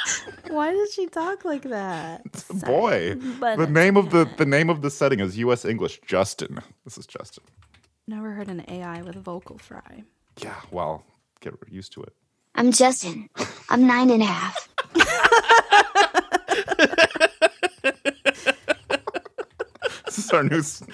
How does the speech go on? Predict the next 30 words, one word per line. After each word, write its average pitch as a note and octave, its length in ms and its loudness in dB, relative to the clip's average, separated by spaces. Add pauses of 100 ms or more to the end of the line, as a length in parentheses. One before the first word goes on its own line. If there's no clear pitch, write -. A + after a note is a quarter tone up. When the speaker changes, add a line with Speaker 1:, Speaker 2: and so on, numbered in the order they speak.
Speaker 2:
co-host. - 680 -4 (260)
If D#3+ 120 2
we D3+ 100 0
can't - 300 2
get F#3 140 8
a D3 220 2
guest. B2 480 0 (480)
<laughs> - 1500 -2
Speaker 3:
Listeners, G#3+ 680 0 (180)
thank B3 220 2
you A3+ 100 4
for A3 160 -2
joining A3 400 4
us. F#3 460 -2 (360)
It's - 180 -2
been C4+ 160 6
a B3+ 60 6
lot B3 220 6
of G#3+ 100 0
fun. G3+ 280 0 (500)
We B3 100 6
have A3+ 220 4
to A3+ 80 -2
go A3+ 220 4
now. G3 400 0 (420)
Jackie C4 320 4
May, G3+ 340 2 (280)
take B3 260 4
it B3 80 6
away. G#3+ 480 2